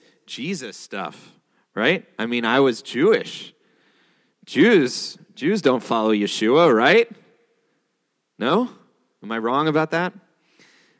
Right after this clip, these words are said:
Well, that's what I thought. I, I struggled th-, with this for a really long time, and I was, I was kind of on the fence. And I said, "God,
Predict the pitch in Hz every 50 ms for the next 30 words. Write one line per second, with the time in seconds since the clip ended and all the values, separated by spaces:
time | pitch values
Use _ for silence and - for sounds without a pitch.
0 | _ _ _ 113 120 127 135 147 127 131 156 165 - 160 147 135 123 - - 120
1 | 104 98 92 87 - - 117 131 - 131 139 - - - 202 214 240 220 170 127
2 | 110 117 - 110 110 - 113 104 - - 123 113 104 104 113 127 156 175 175 151
3 | 139 131 123 117 113 - - 123 110 104 95 92 87 - _ _ - 113 123 135
4 | 143 139 131 - - 131 131 - - - - 185 175 147 147 143 139 127 113 -
5 | - 160 170 127 98 90 - - - - _ _ _ _ - _ _ _ _ _
6 | _ _ _ - 127 143 147 151 - - 170 151 135 123 160 165 185 180 180 175
7 | 160 147